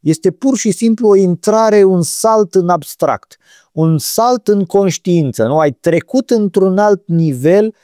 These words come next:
de existență. Și nivelul ăsta de existență, unii îl neagă total. Sunt, uh, filozofi, oameni de știință care spun, „Durerea este doar o iluzie.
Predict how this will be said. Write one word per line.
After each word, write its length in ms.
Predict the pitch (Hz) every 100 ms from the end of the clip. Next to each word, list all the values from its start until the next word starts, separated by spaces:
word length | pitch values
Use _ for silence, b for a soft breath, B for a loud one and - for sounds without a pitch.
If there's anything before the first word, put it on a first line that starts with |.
| b b
de 220 | - 143 175
existență. 720 | 139 139 143 - 135 107 107
Și 140 | 127
nivelul 400 | 139 156 240 285
ăsta 200 | 269 240
de 120 | 170
existență, 840 | 165 131 131 117 135 131 127 240 285 _
unii 600 | - 208 247 269 285 _ _
îl 200 | 202 214
neagă 500 | 220 247 240 208 240
total. 760 | - 254 254 277 156 117 113 110
Sunt, 360 | - 135 127
uh, 260 | 135 123 117
filozofi, 840 | - - 123 110 101 92 185 196 143
oameni 280 | 147 156
de 100 | 127
știință 380 | 117 135 175 233
care 300 | 185 156 135
spun, 500 | 120 - 185 247 285 - _ _
„Durerea 440 | 160 170 247 277
este 360 | 254 240 - 190
doar 300 | 151 220 220
o 60 |
iluzie. 600 | 226 233 240 127 104 92